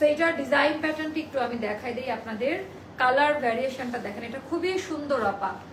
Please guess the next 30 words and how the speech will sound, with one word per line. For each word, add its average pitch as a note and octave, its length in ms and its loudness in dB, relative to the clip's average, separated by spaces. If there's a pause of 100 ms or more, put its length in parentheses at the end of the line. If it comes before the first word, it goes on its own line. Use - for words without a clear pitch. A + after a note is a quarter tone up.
(340)
খুবই E4+ 260 0
স্ট্যান্ডার্ড D4 580 2
মানের, C#4 400 -2
আমার C4 320 2 (120)
পার্সোনাল C#4+ 480 -4
ফেভারিট A#3 360 -2
একটা A3 260 -4
আনারকলি, A3+ 480 -4 (100)
বা G3 240 0
প্রতি C4 200 0
লাইভেই A#3+ 340 2
বলি। A#3+ 340 2 (480)
So, C#4+ 60 8
এটাও D#4 260 10
নিয়ে D#4 160 2
নিবেন, E4 240 0
এটার D4+ 220 -2
প্রাইসটা C4 420 4
পেজে C#4+ 280 0
বলা A3 300 4
আছে, A#3 320 -2 (460)
and A3+ 100 0
রিজনেবল D4+ 480 6
প্রাইসে C4 360 6
নিতে C4 220 2
পারবেন, C4 360 4
সম্পূর্ণটা C4+ 640 2
হাতের A#3 340 2
কাজ G3+ 260 0
দেওয়া। F3+ 220 -2